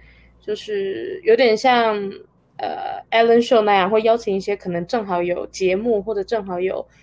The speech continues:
新电影啊或什么需要曝光的名人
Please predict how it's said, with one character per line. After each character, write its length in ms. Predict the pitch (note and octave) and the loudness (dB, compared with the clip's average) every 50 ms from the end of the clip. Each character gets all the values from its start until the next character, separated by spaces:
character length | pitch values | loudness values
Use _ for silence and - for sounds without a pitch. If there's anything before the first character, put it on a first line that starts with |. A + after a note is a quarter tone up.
| _ _ - | _ _ -12
新 260 | - - A#3+ A#3+ B3 | -6 -2 -2 -2 -2
电 260 | B3 C4+ B3+ A3+ F#3+ | 0 0 0 0 0
影 140 | F3 E3+ F3 | 0 -2 -2
啊 80 | E3+ | -2
或 140 | F#3 G#3 G#3+ | -2 -2 -4
什 160 | - - F#3+ | -6 -6 -6
么 160 | F3 E3 E3+ E3+ | -6 -6 -6 -8
需 200 | - - G#3 G#3+ | -8 -4 0 2
要 340 | A3 G#3+ G#3 G3 F#3 F3 - _ _ _ | 2 4 4 2 2 0 -4 _ _ _
曝 200 | - - E4 B3+ | -4 -2 -2 0
光 220 | - - G#3 G#3 | 2 2 2 2
的 120 | G#3+ G3+ F#3 | 0 -2 -4
名 280 | F#3 F3+ E3+ E3+ F#3+ G3+ | -4 -4 -4 -4 -4 -4
人 180 | G3+ - - | -4 -6 -6